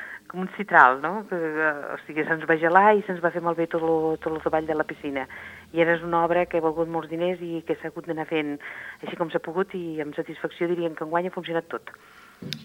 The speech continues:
I és, i que a l'estiu i la piscina funcioni tot ja és com una notícia, eh?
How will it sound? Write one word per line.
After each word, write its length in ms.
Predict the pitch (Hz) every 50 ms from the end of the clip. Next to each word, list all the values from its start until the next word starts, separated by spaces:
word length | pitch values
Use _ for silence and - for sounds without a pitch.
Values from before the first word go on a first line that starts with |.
| - - -
I 80 | 160 143
és, 80 | - -
i 80 | -
que 80 | - -
a 80 | 143
l'estiu 400 | 147 143 - - - 156 131 135
i 80 | 139 139
la 80 | 147 -
piscina 280 | 165 - 160 143 143 147
funcioni 340 | 151 139 - 156 139 143
tot 240 | - - 208 214 -
ja 160 | - 160 151 156 156
és 80 | 147 -
com 160 | - 156 156
una 160 | 160 160 156
notícia, 480 | 156 156 156 - 143 - - 131 147 208
eh? 280 | - - - - -